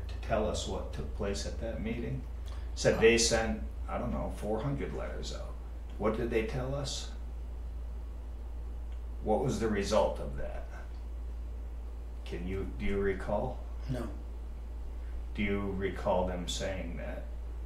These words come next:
Speaker 1: there was any positive outcome from them sending?
Speaker 2: There was no, there were, I do remember saying that they did not receive any response.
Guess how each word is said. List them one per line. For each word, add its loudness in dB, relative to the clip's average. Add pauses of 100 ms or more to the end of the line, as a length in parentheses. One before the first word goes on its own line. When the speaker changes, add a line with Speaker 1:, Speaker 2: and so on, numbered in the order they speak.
(120)
Speaker 1:
there -2
was -2
any 0 (1040)
positive -4 (1900)
outcome 0 (140)
from 0
them 2
sending? 0 (720)
Speaker 2:
There 2
was 0
no, 2 (100)
there -2
were, -2 (420)
I -2 (140)
do 0
remember -2
saying -4
that -4 (580)
they 0
did -2
not -2 (140)
receive -2
any -4
response. -6